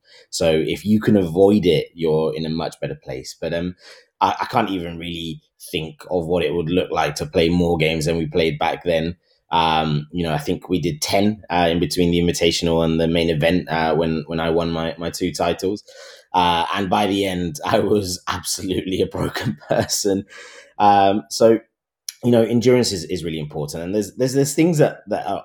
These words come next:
obvious or, or should be obvious to people, right? Like, uh, you know, forty K events are always a bit of a paradox because you're there with your mates. So,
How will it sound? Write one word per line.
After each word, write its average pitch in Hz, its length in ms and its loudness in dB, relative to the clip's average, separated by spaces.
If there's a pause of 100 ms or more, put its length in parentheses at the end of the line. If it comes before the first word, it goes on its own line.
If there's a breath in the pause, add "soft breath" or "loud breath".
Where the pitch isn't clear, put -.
obvious 73 580 -6
or, 76 260 -2
or 90 100 0
should 90 280 0
be 76 140 -4
obvious 69 380 -4
to 76 60 -14
people, 71 360 -10
right? 73 260 -4
Like, 82 260 -8 (400 loud breath)
uh, 90 320 4 (420)
you 113 80 -2
know, 104 120 0
forty 151 320 2
K 143 180 6
events 127 380 2
are 117 40 6
always 117 200 6
a 123 40 0
bit 107 140 2
of 101 60 0
a 101 40 -2
paradox 104 540 2
because 87 400 -4
you're 98 80 2
there 110 260 4
with 104 120 2
your 95 160 -2
mates. 104 320 0
So, 87 340 0